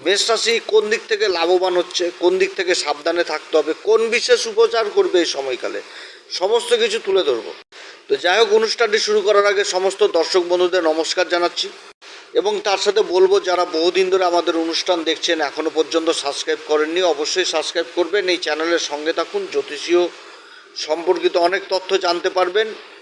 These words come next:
যারা জ্যোতিষী সংক্রান্ত বিষয়কে ভালোবাসেন, গুরুত্ব দেন,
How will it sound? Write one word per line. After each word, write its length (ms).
যারা 200
জ্যোতিষী 440
সংক্রান্ত 520
বিষয়কে 440
ভালোবাসেন, 760
গুরুত্ব 360
দেন, 260